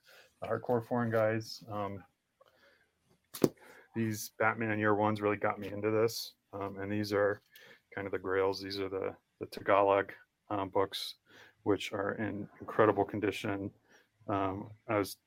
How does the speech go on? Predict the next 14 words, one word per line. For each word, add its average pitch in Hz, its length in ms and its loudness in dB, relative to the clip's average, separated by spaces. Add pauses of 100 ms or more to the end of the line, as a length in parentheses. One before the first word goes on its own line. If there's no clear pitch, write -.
I'm 107 100 -4
told 104 280 6
that 101 200 0
there's 101 220 2
maybe, 101 240 2
like, 95 200 2
ten 104 260 -2
sets - 320 -4
of 101 100 -2
these, 101 380 -2 (120)
um, 101 280 -4 (220)
<laughs> - 300 6
out - 180 -2
there, 98 280 0